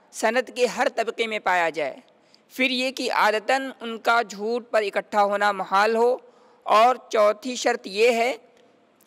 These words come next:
कि हिस्स के एतबार से, यानी उस ख़बर की बुनियाद हिस्स पर हो, हिस्स से हम समझ लें, जान लें कि यह ख़बरें मुतवातिर है। तो अगर इनमें से कोई भी शर्त मफकूद होगा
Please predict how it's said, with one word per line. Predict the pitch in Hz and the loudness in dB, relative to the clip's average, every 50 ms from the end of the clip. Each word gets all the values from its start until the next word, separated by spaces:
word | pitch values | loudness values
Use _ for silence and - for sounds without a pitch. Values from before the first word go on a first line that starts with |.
| _ | _
कि | 277 262 269 285 294 294 277 - - _ _ _ _ _ _ _ _ _ _ _ _ _ _ - - _ _ - - _ _ | 0 0 2 2 0 -2 -4 -8 -14 _ _ _ _ _ _ _ _ _ _ _ _ _ _ -20 -20 _ _ -20 -20 _ _
हिस्स | - - 254 277 - - - | -2 0 0 2 2 0 -2
के | - - 381 254 226 | 0 0 2 2 2
एतबार | 214 220 - 220 185 196 196 214 226 | 2 2 0 2 2 4 4 4 2
से, | 214 - 226 | 2 -2 -2
यानी | 226 220 220 240 240 | -2 -2 -2 -2 -4
उस | 240 233 - | -6 -6 -8
ख़बर | - - 214 196 233 247 | -6 -4 -2 0 0 -2
की | 240 - 220 | -2 -6 -10
बुनियाद | 190 202 202 202 202 208 220 240 247 233 - _ _ _ _ _ _ - | -10 -8 -8 -4 0 2 2 2 0 -2 -6 _ _ _ _ _ _ -8
हिस्स | - 277 262 - - | -8 -8 -6 -8 -10
पर | - - 208 190 | -2 0 0 0
हो, | 185 185 196 208 | 2 0 -2 -2
हिस्स | 190 - 226 214 - - | -2 -4 -6 -6 -6 -6
से | - 262 220 233 254 - - - - _ _ _ _ - | -2 0 2 2 2 0 -4 -14 -20 _ _ _ _ -6
हम | 202 208 | -6 -4
समझ | - - 208 208 214 202 | -2 -2 0 0 0 -2
लें, | 208 220 208 196 | -2 -4 -6 -2
जान | 170 190 196 214 208 | -2 0 0 0 -2
लें | 202 202 202 | -4 -8 -10
कि | - 202 196 | -8 -6 -6
यह | 190 | -6
ख़बरें | - - 180 202 208 240 339 - - _ _ _ _ _ _ _ | -6 -6 -4 -2 -2 -2 -2 -6 -12 _ _ _ _ _ _ _
मुतवातिर | 208 202 - 196 185 180 175 - - 175 165 | -6 -2 0 2 4 4 2 2 -2 -4 -4
है। | 156 151 127 - - - _ _ _ _ _ _ _ - | -4 -6 -8 -8 -10 -16 _ _ _ _ _ _ _ 2
तो | 233 | 4
अगर | 233 233 240 233 269 240 | 4 6 6 4 2 0
इनमें | 247 226 254 233 240 254 254 | 0 -4 -4 -4 0 0 0
से | 247 - 254 247 | 0 0 -2 -4
कोई | 247 - 240 247 262 269 262 | 0 2 4 4 4 4 2
भी | 233 247 226 | -2 -4 -4
शर्त | - - 240 233 226 | 0 0 -2 -2 -2
मफकूद | 208 202 196 - - 220 240 254 226 | -4 -4 -4 -2 -2 0 0 2 4
होगा | 226 240 240 233 262 277 | 4 4 4 6 4 4